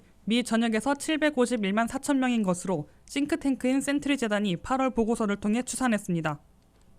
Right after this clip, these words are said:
두 가지 연방 실업수당 가운데 주별 레귤러 자격이 없는 자영업자, 임시직 등이 받아온 피유에이는 사백십구만 천 명이고,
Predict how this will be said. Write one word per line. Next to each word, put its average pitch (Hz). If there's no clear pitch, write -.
두 226
가지 277
연방 240
실업수당 285
가운데 208
주별 254
레귤러 240
자격이 220
없는 208
자영업자, 202
임시직 247
등이 240
받아온 208
피유에이는 214
사백십구만 294
천 302
명이고, 190